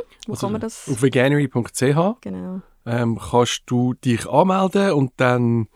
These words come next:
Speaker 2: ein paar Angaben machen und dann wirst du optimal versorgt, täglich mit Info-Mails verschiedenster Art.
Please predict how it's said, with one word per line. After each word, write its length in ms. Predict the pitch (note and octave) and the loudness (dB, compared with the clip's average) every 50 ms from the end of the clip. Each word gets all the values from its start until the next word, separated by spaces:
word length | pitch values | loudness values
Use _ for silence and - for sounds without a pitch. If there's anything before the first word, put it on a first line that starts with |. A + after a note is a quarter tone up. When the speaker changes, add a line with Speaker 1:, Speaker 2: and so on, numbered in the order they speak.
| - - - _ - | -20 -20 -20 _ -8
Speaker 2:
ein 80 | A#2 - - | -8 0 4
paar 220 | A#2 A2+ G#2+ G#2+ | 4 4 4 4
Angaben 500 | B2 B2+ D3 D#3+ - F3 E3 D3+ - D#3 | 6 6 6 6 8 6 6 6 6 6
machen 260 | D3 C#3+ C#3 - C#3 | 6 6 4 4 2
und 160 | B2+ A#2+ A#2 - | 0 0 2 2
dann 220 | A#2+ A#2+ A#2+ A2 | 2 2 2 2
wirst 260 | A#2+ B2 A#2 - - | 0 -2 -4 -4 -4
du 140 | A#2 - - | -6 -4 0
optimal 520 | B2 C3 - - - C3 A2 A2 A#2+ B2+ A#2+ | 0 -2 -2 -2 -2 -2 -2 0 -2 -2 -4
versorgt, 640 | - - - - A#2 A2+ D3+ G3+ - - - - - | -4 -8 -6 -2 0 0 0 -2 -6 -10 -18 -4 0
täglich 340 | A2 A2+ - D3+ D#3 D#3 - - - - - - - - - _ _ _ _ | 0 0 0 0 -2 -4 -4 -10 -12 -18 -20 -20 -20 -20 -20 _ _ _ _
mit 680 | G#2+ G#2 A2+ A#2+ A#2+ B2 - - _ - - - - _ _ _ _ _ _ _ _ _ _ _ | -4 0 2 2 2 0 -2 -6 _ -18 -18 -18 -18 _ _ _ _ _ _ _ _ _ _ _
Info-Mails 1400 | - B2 B2+ C3+ C3+ C3 A#2+ - - - B2 A#2+ B2+ B2 - G2+ G#2+ A2 A2+ A2+ A2+ G#2+ G#2 - - - - - - _ _ _ | -2 0 2 2 2 2 0 -2 0 2 4 4 4 2 0 -2 2 4 4 4 4 2 0 -2 -6 -6 -8 -10 -14 _ _ _
verschiedenster 680 | _ - A2 - - B2 A#2+ A#2+ G#2+ - - - G2+ - - | _ -6 -4 -2 0 0 0 0 -2 -4 -4 -6 -8 -8 -6
Art. 540 | - G#2 G2 F#2 F2+ - _ _ - - | -4 -2 -2 -2 -4 -8 _ _ -20 -20